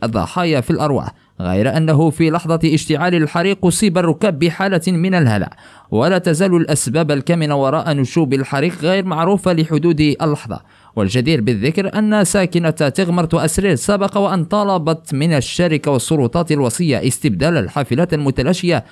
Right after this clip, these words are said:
التي تؤمن رحلاتهم من بلداتهم إلى قلميم. نسأل الله السلامة للجميع.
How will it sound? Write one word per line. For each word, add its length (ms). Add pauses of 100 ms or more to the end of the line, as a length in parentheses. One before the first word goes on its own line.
(300)
التي 360
تؤمن 380
رحلاتهم 640
من 400
بلداتهم 720
إلى 240
قلميم. 420 (280)
نسأل 320
الله 300
السلامة 540
للجميع. 460